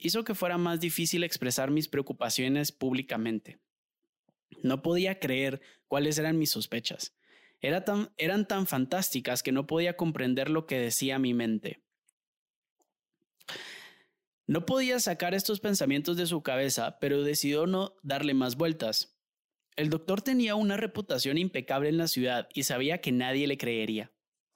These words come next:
Además, su esposa le pidió que no se metiera en problemas, no valía la pena, por lo que John Shaw dejó el asunto. Dos años después, en mil novecientos noventa y ocho,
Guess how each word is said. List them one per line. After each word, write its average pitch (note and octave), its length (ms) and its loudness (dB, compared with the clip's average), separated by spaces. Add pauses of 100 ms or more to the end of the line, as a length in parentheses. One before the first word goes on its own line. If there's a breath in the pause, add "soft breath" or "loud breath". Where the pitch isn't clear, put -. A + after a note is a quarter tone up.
(260)
Además, D3+ 560 0 (260 loud breath)
su - 140 -2
esposa G3 380 0
le B3 140 2
pidió E3 360 2
que E3 120 0
no D#3+ 120 2
se F#3 120 2
metiera C#3+ 320 0
en D3 100 -2
problemas, B2 600 0
no C#3+ 220 2
valía D3 300 2
la B2 140 -2
pena, A2 440 -6
por B2+ 120 -4
lo B2 100 -2
que B2 140 -2
John C#3+ 160 2
Shaw F3 300 2 (320)
dejó C3 260 -2
el C3 80 0
asunto. A#2 480 -2 (1800 loud breath)
Dos G#3 220 0
años C4+ 200 2
después, E3 720 0
en C#3+ 140 2
mil D#3 160 4
novecientos F3 460 2
noventa C#3 380 2
y C3+ 60 2
ocho, C#3 480 -2